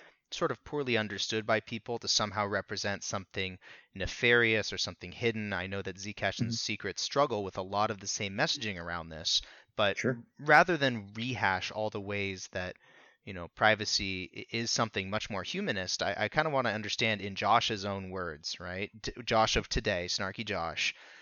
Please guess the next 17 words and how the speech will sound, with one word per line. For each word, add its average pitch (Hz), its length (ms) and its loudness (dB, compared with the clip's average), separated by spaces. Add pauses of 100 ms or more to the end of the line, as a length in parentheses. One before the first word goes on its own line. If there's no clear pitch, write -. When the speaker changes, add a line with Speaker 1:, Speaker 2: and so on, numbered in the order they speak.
(200)
Speaker 1:
how 143 160 8
would 175 140 2
you 165 120 2
describe 127 420 4
your 110 80 -6
personal 95 680 -2 (320)
ethos 104 420 -2
around 90 260 -4
privacy? - 460 -2
Why, 113 480 4
why 120 260 4
is 165 200 2
it 135 160 0
personally 117 560 0
resonant 95 720 -2 (260)
for 107 460 -4
you? 73 280 -10